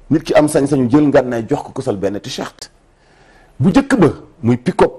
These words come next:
bi woon ci juin, dañu waxoon ni ñooñu ay policier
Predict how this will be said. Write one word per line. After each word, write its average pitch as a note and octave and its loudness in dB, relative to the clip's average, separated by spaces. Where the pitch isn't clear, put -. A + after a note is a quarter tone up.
bi A2 2
woon E3 4
ci C#3 -2
juin, A#2+ -2
dañu C#3 2
waxoon D3+ 2
ni A#2+ 2
ñooñu C#3 2
ay A#2 0
policier F3 -2